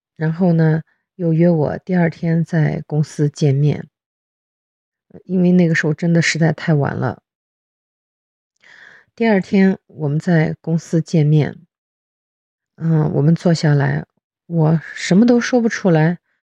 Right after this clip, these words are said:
嗯，Sarah问我：“你什么事情？”我只说了一句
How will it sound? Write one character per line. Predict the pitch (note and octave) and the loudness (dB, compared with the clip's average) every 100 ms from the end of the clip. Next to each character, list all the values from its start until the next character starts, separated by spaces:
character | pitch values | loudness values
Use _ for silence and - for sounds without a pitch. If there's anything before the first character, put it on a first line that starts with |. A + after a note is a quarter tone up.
| _ _ _ _ _ _ _ | _ _ _ _ _ _ _
嗯， | - F3 | -8 -6
Sarah | E3+ - G#3 E3+ | -4 0 2 4
问 | E3+ | 4
我 | C#3+ C#3 D3+ | 2 0 -2
：“你 | D3 C#3 | -2 -2
什 | D3+ - | -4 0
么 | C3 | 0
事 | D3 - | 2 0
情？” | C#3+ - - - _ _ _ _ _ | -2 -6 -12 -16 _ _ _ _ _
我 | D#3 F3 | -8 -6
只 | - | -4
说 | C#3 - F3 | -2 2 2
了 | E3+ | 2
一 | C3 D3 | 0 -4
句 | - D3+ - | -4 -4 -4